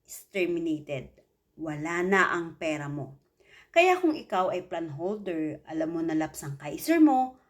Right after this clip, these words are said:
at alam mo din na two years lang ang grace period, at you have the intention na balikan talaga ito, gawa ka kaagad ng paraan para ma-reinstate ang policy mo.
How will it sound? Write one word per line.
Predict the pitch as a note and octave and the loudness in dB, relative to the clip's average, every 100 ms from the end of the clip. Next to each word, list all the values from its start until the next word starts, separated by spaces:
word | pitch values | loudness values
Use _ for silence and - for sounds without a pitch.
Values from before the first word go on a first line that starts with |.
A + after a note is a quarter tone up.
| _ | _
at | G#3 - | -14 -4
alam | G#3+ F#3 | -2 0
mo | F3 | -2
din | D#3+ D#3+ | -4 -6
na | D3+ | -8
two | G3 F#3 | -4 -2
years | E3+ E3+ E3+ F3+ | 0 -2 -4 -4
lang | E3 | -4
ang | E3 | -6
grace | D3 F3 F3+ - | -6 -4 -4 -4
period, | D#4+ E4+ D4+ C4 C4 - - _ _ - | 2 2 2 0 -2 -8 -20 _ _ -2
at | F4+ - | -2 0
you | C4 | -2
have | A3+ F3 | -2 0
the | D#3 | 0
intention | F3 - G#3 G3 F3+ | -2 -2 -2 0 -2
na | D#3+ | -2
balikan | E3 E3 D#3+ D#3+ | -2 -4 -4 -6
talaga | D#3+ E3 E3+ | -2 -2 0
ito, | A3 A#3 C3 A2+ - - _ - | -2 -2 -4 -4 -10 -20 _ -2
gawa | F4 F4+ | 4 4
ka | - - - | 2 -8 -2
kaagad | G3 E3+ F#3+ A#3 G3 | -2 2 2 2 0
ng | G3+ G3 | -2 -2
paraan | F#3 - D3+ F3 G3+ F3+ | -6 -6 -4 -2 -2 -2
para | F3+ E3+ F#3 | -4 -4 0
ma-reinstate | F#3+ G3 A3 C#4 C#4 - A3 G#3 G#3+ - | 0 0 0 -2 -6 -10 -6 -6 -6 -8
ang | F#3 G3+ G#3 | -6 -4 -6
policy | G3 F3 D#3+ - D3+ | -8 -6 -6 -6 -4
mo. | D3+ C#3 | -4 -6